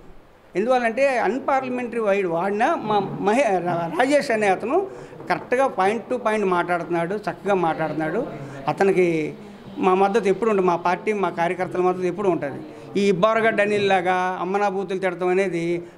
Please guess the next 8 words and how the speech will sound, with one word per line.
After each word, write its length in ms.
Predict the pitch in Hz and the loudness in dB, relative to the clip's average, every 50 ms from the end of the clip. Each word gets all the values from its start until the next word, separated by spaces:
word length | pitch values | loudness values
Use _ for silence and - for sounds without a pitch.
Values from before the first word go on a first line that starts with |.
| - 151 | -8 -6
ఆ 60 | 147 | -2
రాజేష్లో 500 | 156 170 185 202 220 226 220 208 202 190 - 175 | 0 0 2 2 2 0 0 -2 -4 -4 -4 -2
చూడలేం 340 | 170 165 170 165 151 151 147 | -2 -2 0 0 0 -2 -2
మేము. 180 | 143 139 135 - - - - - - - - - - - - - | -4 -8 -12 -14 -16 -20 -20 -20 -20 -20 -20 -20 -20 -12 -6 -2
రాజేష్ 320 | 139 147 170 202 202 190 | 0 2 2 2 2 2
నెంబర్ 240 | 185 160 151 147 151 | 2 2 2 2 0
వన్ 100 | 156 165 165 - | 0 0 0 0
పర్సన్, 420 | 160 151 135 - 165 196 269 339 | -2 -2 -2 0 0 0 0 0